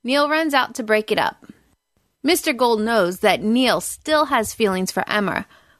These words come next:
but Neil doesn't want to hear about it. The Charmings head over to Regina's office and notice that the beans and her are gone. We find out a little more about Tamara and Greg.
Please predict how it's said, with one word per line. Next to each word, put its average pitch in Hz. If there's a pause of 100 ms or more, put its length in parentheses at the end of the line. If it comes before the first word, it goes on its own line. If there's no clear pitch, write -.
(160)
but 330
Neil 311
doesn't 208
want 180
to 180
hear 185
about 175
it. - (1080)
The 262
Charmings 311
head 320
over 269
to 262
Regina's 240
office 208
and 226
notice 240
that 233
the 220
beans 247
and 202
her 220
are 185
gone. 196 (1300)
We 240
find 285
out 320
a 285
little 262
more 247
about 240
Tamara 214
and 240
Greg. 196